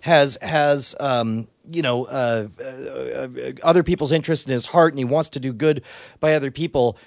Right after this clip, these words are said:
But, but there's that first impression bias where it's like, "Yeah, but, but didn't you,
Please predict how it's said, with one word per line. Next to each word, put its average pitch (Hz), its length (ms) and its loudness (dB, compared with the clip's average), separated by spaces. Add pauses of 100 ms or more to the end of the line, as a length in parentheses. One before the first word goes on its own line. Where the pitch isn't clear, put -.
(120)
But, 165 240 2
but 160 160 0
there's 185 220 0
that 165 260 0
first 202 260 0
impression 156 560 0
bias 101 420 -2
where 127 200 2
it's 113 160 -2
like, 120 240 -4
"Yeah, 220 280 4
but, 170 240 -4
but 151 140 -6
didn't 247 240 -2
you, 185 160 -2